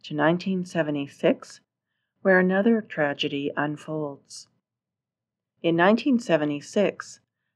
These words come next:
Afaf is the ten-year-old middle child of an immigrant family from Palestine. One day, her older sister does not come home from school, and her family spirals into despair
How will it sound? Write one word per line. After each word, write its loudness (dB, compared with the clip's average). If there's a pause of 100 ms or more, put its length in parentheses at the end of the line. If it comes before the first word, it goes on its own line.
(160)
Afaf 2 (280)
is -16
the -2
ten-year-old -2
middle 0
child -8
of -2
an -4
immigrant -6
family -6
from -12
Palestine. -6 (880)
One 2
day, -6 (440)
her 0
older 2
sister -4
does -10
not -4
come -8
home -4
from -12
school, -4 (540)
and 2
her -10
family -6
spirals -4
into -6
despair -6